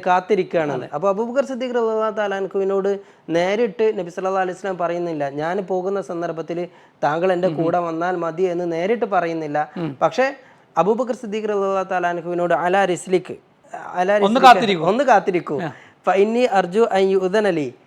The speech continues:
Speaker 1: എനിക്ക് അല്ലാഹു സമ്മതം നൽകാനായി ഞാൻ കാത്തിരിക്കുകയാണ്
Speaker 2: അതെ.
Speaker 1: എന്ന് പറയുന്നുണ്ട്.
Speaker 2: അതെ.
Speaker 1: അപ്പൊ അബൂബക്കർ സിദ്ദീഖ് റളിയല്ലാഹു തആല അൻഹുവിന് സ്വാഭാവികമായിട്ട് ഒരു സംശയം ഉണ്ടായിട്ടുണ്ടാകും, അല്ലെങ്കിൽ ഒരു സൂചന
Speaker 2: അതെ.
Speaker 1: ലഭിച്ചിട്ടുണ്ടാകും.
Speaker 2: ഒരു ശുഭപ്രതീക്ഷ എന്ന് പറയാം.
Speaker 1: ശുഭപ്രതീക്ഷ ഉണ്ടാകും.
Speaker 2: കാരണം പ്രവാചകന്റെ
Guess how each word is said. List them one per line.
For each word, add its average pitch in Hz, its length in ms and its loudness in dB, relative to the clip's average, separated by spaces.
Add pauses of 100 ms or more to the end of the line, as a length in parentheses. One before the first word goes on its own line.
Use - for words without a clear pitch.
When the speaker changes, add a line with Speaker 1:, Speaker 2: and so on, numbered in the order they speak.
(120)
Speaker 1:
എനിക്ക് 202 220 2
അല്ലാഹു 202 400 2
സമ്മതം 185 400 -6
നൽകാനായി 170 420 -6
ഞാൻ 165 300 -6
കാത്തിരിക്കുകയാണ് 165 580 -2
Speaker 2:
അതെ. 190 100 0
Speaker 1:
എന്ന് 170 140 -2
പറയുന്നുണ്ട്. 143 360 -4
Speaker 2:
അതെ. 143 360 -8
Speaker 1:
അപ്പൊ 170 180 0
അബൂബക്കർ 190 360 -4
സിദ്ദീഖ് 208 300 -10
റളിയല്ലാഹു 214 380 -4
തആല 196 220 -6
അൻഹുവിന് 185 340 -6
സ്വാഭാവികമായിട്ട് 185 1000 -4 (360)
ഒരു 175 220 2
സംശയം 185 420 0
ഉണ്ടായിട്ടുണ്ടാകും, 156 640 -2
അല്ലെങ്കിൽ 185 300 -2
ഒരു 208 80 0
സൂചന 220 440 0
Speaker 2:
അതെ. 226 140 2
Speaker 1:
ലഭിച്ചിട്ടുണ്ടാകും. 156 680 0
Speaker 2:
ഒരു 208 120 2
ശുഭപ്രതീക്ഷ 226 600 0
എന്ന് 247 200 8
പറയാം. 240 120 6
Speaker 1:
ശുഭപ്രതീക്ഷ 196 340 2
ഉണ്ടാകും. 165 240 4
Speaker 2:
കാരണം 202 300 0 (360)
പ്രവാചകന്റെ 196 840 6